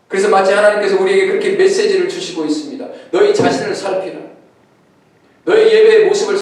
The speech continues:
살피라. 너희 신앙생활을 살피라. 예배당 안에서 이때 삶이 아니라 너의 예배당 밖에서, 가정에서의, 직장에서의 삶은 어떤 삶인가를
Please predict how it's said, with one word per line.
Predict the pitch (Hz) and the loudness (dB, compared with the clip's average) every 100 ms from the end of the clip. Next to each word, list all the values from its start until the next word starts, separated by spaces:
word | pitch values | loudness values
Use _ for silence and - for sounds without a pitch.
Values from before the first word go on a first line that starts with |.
| - | -6
살피라. | 392 - - - - - _ _ - | -8 -8 -10 -12 -16 -20 _ _ -2
너희 | 214 226 | 2 2
신앙생활을 | 233 240 240 240 220 220 202 | 2 0 2 2 2 2 0
살피라. | 226 226 220 185 147 - - - _ _ _ _ _ _ _ _ _ _ _ _ _ _ _ - | -2 -4 -6 -8 -8 -10 -16 -20 _ _ _ _ _ _ _ _ _ _ _ _ _ _ _ -2
예배당 | - 240 226 - | 2 4 4 4
안에서 | 214 226 226 | 2 2 2
이때 | 220 220 214 - - - | 4 4 2 -2 -8 -16
삶이 | - 233 233 | -4 0 4
아니라 | 233 - 226 233 - - - | 4 4 2 2 2 -2 0
너의 | 403 466 453 - - | 4 6 6 2 0
예배당 | 381 453 453 220 | 2 4 4 2
밖에서, | - 226 240 226 214 185 | 0 0 2 4 4 0
가정에서의, | - 233 240 226 220 208 180 | 0 2 4 4 2 0 -2
직장에서의 | - - 262 240 220 202 | -4 -2 0 2 2 0
삶은 | - 233 - - - | -2 -4 -6 -8 -8
어떤 | - - 294 277 | -2 0 2 2
삶인가를 | - - - - 160 185 240 254 247 - | 2 0 -4 -2 0 2 2 0 -4 -10